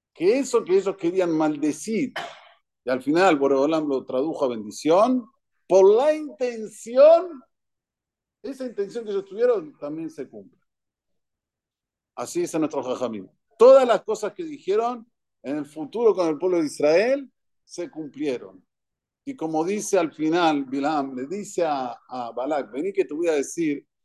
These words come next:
qué va a pasar de Aharit a Yamim". Si uno agarra la palabra Aharit, Aharit,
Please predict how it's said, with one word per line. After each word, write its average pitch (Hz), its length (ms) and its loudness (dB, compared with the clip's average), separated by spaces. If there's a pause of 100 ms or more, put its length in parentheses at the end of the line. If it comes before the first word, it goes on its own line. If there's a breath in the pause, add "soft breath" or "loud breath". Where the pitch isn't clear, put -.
(200)
qué 190 120 4
va 202 140 8
a 190 80 0
pasar 180 440 -4
de 160 120 -6
Aharit 156 560 -8
a 165 80 -2
Yamim". 143 540 -4 (1700)
Si - 160 -6
uno 196 140 4
agarra 180 280 4
la 165 160 0
palabra 156 480 -2
Aharit, 143 600 -6 (1080)
Aharit, 131 480 -4